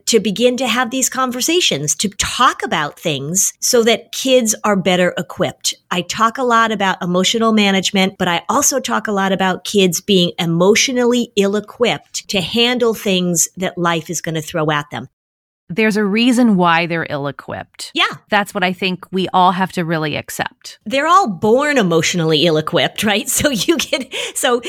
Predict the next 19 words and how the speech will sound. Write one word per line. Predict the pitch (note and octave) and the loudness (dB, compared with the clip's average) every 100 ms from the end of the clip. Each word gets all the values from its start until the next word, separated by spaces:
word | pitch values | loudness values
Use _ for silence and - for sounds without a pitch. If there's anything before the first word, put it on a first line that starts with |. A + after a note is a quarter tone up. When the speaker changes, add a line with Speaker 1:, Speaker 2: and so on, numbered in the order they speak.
| - | -8
Speaker 1:
so | - C4+ | 0 0
you've | B3 A#3+ G#3 | 2 0 0
gotta | A3+ B3 C4+ | 0 0 0
start | - - - G#3+ G#3 G3+ - | -2 -2 -2 0 0 -2 -8
talking | - E4 F4+ E4+ A#3 | -6 0 0 0 0
about | F3+ D#3 C#3+ | 2 0 0
it. | C#3+ - - | -2 -4 -2
And | A3+ | -2
you | A3 E4+ | 2 2
and | D#4 | 2
I | C4 | 2
have | G#3+ G#3+ | 0 -2
talked | G3+ F#3 | -4 -4
about | F3 D3+ D3 | -6 -6 -6
this | - - - | -6 -4 -4
because | - G#3 G3+ F#3 F3+ F3 - - - | -2 0 2 2 2 0 0 -2 -4
we're | G3+ | -4
farther | F#3+ - C4 C4+ D#4 D4 C4 | -4 -6 0 0 0 0 2
ahead | A3 F#3 G3+ G3 E3+ | 0 -2 0 0 0